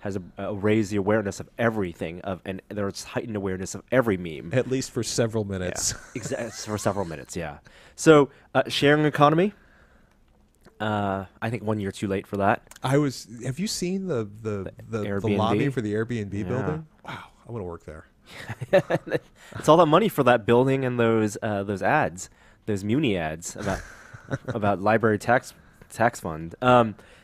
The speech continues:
Speaker 1: they, this is a, the word they as singular pronoun used to refer to a person of unspecified sex. So this is more about the, the P C,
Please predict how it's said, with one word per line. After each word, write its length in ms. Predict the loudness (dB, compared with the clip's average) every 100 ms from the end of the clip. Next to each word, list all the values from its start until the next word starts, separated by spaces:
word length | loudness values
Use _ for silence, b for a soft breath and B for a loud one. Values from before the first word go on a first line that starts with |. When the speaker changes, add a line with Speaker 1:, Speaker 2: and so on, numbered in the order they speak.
| B -10
Speaker 1:
they, 560 | 2 6 8 8 4 -2 _ -10
this 140 | -10
is 120 | -6
a, 520 | -4 -2 -2 -4 -8 -12 _ _ _ -10
the 140 | -4
word 240 | -2 -2
they 380 | 0 0 0 -2
as 160 | -6 -6
singular 260 | -6 -6 -4
pronoun 380 | -4 -4 -4 -4
used 320 | -2 -2 -4
to 60 |
refer 300 | -6 -4 -4 -4
to 140 | -4
a 40 |
person 480 | -6 -6 -6 -6 -8
of 260 | -10 -12 -10
unspecified 500 | -10 -10 -8 -8 -8
sex. 180 | -8 -8
So 60 | -4
this 120 | -4
is 100 | -4
more 120 | -6
about 220 | -6 -6 -8 B B B
the, 200 | -6 -6
the 200 | -8 -10
P 220 | -10 -8
C, 420 | -6 -4 -4 -6